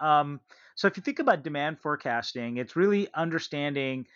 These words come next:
what your customer set is asking for or from your organization, whether it's demand for your products or services or whatever else you may having,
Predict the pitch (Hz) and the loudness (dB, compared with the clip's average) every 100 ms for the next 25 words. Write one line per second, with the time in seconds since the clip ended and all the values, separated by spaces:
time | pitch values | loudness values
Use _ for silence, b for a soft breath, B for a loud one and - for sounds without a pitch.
0 | b b 135 160 156 147 139 - 165 - | b b 2 2 2 -4 -2 2 2 2
1 | 175 156 - 147 135 135 135 135 139 147 | -4 -4 -2 0 2 2 -2 2 4 4
2 | - 143 135 147 131 127 123 123 139 127 | 0 -10 -6 -2 2 2 2 0 -4 -6
3 | - 156 151 139 135 131 123 113 120 110 | 0 4 4 2 0 2 0 -2 -6 -4
4 | 131 123 - 104 - B B 156 160 151 | -4 -4 -8 -14 -16 B B 2 2 2
5 | 139 131 - 143 143 135 - 123 107 147 | 0 -2 -6 -2 0 -2 -4 -4 2 4
6 | 147 143 135 - 127 - 143 127 131 135 | 6 4 0 -2 -10 -6 -4 -4 -4 -4
7 | 127 123 113 131 123 127 139 135 131 135 | -2 -4 -4 -4 -2 2 4 4 4 4
8 | - 127 123 117 123 117 | 0 -6 -4 -2 -2 -4